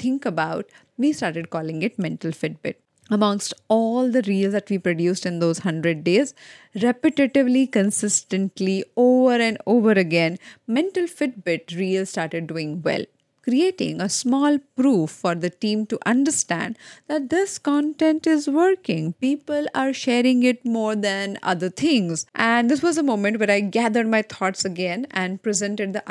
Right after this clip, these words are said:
idea of starting our second podcast called Daily Mental Fitbit. I thought, "See, this whole reel project has done very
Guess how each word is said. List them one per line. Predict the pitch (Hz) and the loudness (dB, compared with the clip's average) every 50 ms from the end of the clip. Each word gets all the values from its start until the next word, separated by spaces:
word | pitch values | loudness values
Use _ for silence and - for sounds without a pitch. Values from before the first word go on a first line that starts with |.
| 214 262 | -2 -2
idea | 302 294 262 202 165 | 0 0 -2 -2 -2
of | 175 - 196 - | -4 -6 -6 -6
starting | - - 170 165 - - 175 175 175 | -6 -6 -6 -6 -6 -8 -10 -8 -8
our | - 165 170 196 208 | -8 -8 -6 -6 -4
second | - - - - - - 226 226 220 202 | -4 -4 -2 -4 -4 -2 -2 -2 -2 -2
podcast | - 165 165 156 - - 175 180 233 277 - - - - - - - _ _ _ | -2 -2 -2 -4 -6 -4 -2 -2 -2 -2 -6 -12 -20 -20 -20 -20 -20 _ _ _
called | - 190 180 165 165 170 175 165 - - - 175 | -6 -4 -4 -2 -2 -4 -4 -6 -8 -12 -10 -6
Daily | 202 170 160 175 180 175 | -4 -4 -2 -2 -4 -4
Mental | 156 151 156 160 - 160 | -4 -6 -8 -8 -8 -10
Fitbit. | 156 - 320 370 320 214 180 175 - - _ _ _ _ - - | -6 -4 -4 -4 -2 -2 -4 -4 -6 -8 _ _ _ _ -8 -6
I | 220 214 - | -6 -4 -2
thought, | 220 202 196 208 - - - - - - - | -2 -2 -2 -4 -6 -14 -20 -20 -14 -10 -4
"See, | - 254 240 254 302 370 427 453 415 269 208 | -2 0 2 2 2 2 2 2 2 2 0
this | 220 247 - - 220 | 0 0 -2 -2 0
whole | 220 202 208 190 180 | 0 0 0 0 0
reel | 220 220 226 240 233 - - - - | 0 0 0 0 -2 -4 -6 -6 -4
project | 214 196 190 170 190 196 - 226 | -2 -2 0 0 -2 -4 -2 -4
has | 220 190 170 170 | -6 -6 -6 -6
done | 185 180 185 185 170 | -6 -6 -6 -6 -4
very | 180 175 185 262 | -2 0 0 0